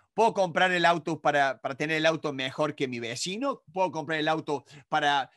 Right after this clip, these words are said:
para que mi hijo vaya a la universidad, puedo comprar,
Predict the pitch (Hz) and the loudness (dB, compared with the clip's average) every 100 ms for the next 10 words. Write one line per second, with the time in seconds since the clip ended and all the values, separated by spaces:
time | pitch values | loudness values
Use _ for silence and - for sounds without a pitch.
0 | _ 156 151 151 147 180 226 190 175 160 | _ -6 -2 -2 0 0 0 0 0 -2
1 | 143 _ 113 147 151 143 131 123 113 131 | -4 _ -2 0 0 -4 -8 -12 -12 -6
2 | 151 226 - - 214 180 185 | 0 0 -2 -4 -4 -2 -8